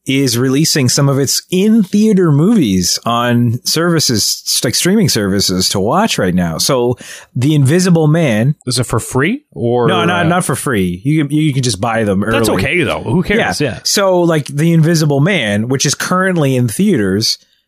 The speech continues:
Speaker 1: you can go onto Apple or Google and buy it and watch it now.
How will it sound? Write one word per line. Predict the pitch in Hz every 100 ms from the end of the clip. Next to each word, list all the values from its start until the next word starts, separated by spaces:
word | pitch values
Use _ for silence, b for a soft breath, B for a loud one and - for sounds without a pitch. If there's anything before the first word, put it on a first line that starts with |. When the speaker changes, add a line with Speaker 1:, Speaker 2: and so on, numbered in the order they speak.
| _ _
Speaker 1:
you | 143 156
can | 180 160
go | 147 139 139
onto | 131 131 135 120 101 - _ _ -
Apple | 127 127 120
or | 107 107 101
Google | 95 135 107 98 92
and | 110 113 101
buy | 165 120
it | 87 82 -
and | 110
watch | 120 139 -
it | 87 - _ _ _ _ -
now. | 135 123 73